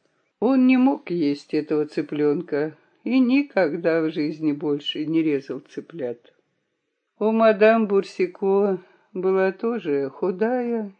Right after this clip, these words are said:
и длинная шея. И хотя она лежала в постели неподвижно,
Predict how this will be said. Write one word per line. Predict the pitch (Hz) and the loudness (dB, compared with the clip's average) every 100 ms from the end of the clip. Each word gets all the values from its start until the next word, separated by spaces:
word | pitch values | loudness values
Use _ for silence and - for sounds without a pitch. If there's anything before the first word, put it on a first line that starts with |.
| - | -2
и | 277 | -2
длинная | 220 175 170 190 175 147 135 | -2 -6 -4 -4 -4 -6 -8
шея. | - 147 143 139 139 175 _ _ _ _ _ | -10 -6 -4 -4 -8 -14 _ _ _ _ _
И | 214 | -2
хотя | 208 226 220 220 220 | 4 2 4 4 6
она | 208 202 | 4 4
лежала | 202 196 202 196 190 | 4 4 4 4 0
в | - | 0
постели | 196 202 - - 196 190 | 0 0 -2 -2 0 0
неподвижно, | 190 180 190 180 190 208 214 143 139 135 | 0 0 0 0 -2 -4 -4 -6 -6 -6